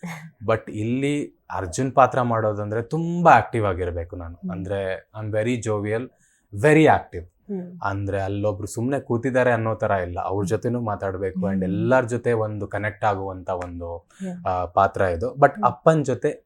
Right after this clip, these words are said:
Speaker 2: ಬಿಟ್ಟು.
Speaker 1: ಹ್ಮ್.
Speaker 2: ನೀವು ಪ್ರೋಮೋದಲ್ಲೇ ನೋಡಿರ್ತೀರಾ.
Speaker 1: ಹ್ಮ್.
Speaker 2: ಪ್ರೋಮೋದಲ್ಲಿ ಮಾತಾಡಿದೀನಿ ಡೈರೆಕ್ಟ್.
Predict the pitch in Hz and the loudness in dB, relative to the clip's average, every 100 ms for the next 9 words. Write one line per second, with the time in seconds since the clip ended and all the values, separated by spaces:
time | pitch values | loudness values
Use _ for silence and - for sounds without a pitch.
0 | 104 107 - - - _ - - 202 190 | -4 -4 -4 -14 -20 _ -14 -4 -2 -2
1 | 180 - - 107 98 92 110 120 117 113 | -4 -8 -8 -4 -4 0 2 4 4 4
2 | 110 101 107 101 117 98 98 87 85 107 | 2 2 0 0 -2 -2 -4 -4 -2 0
3 | 127 135 143 107 98 123 151 135 113 95 | 2 2 2 2 2 4 6 6 4 0
4 | 92 92 90 87 - | -2 -2 -2 -6 -10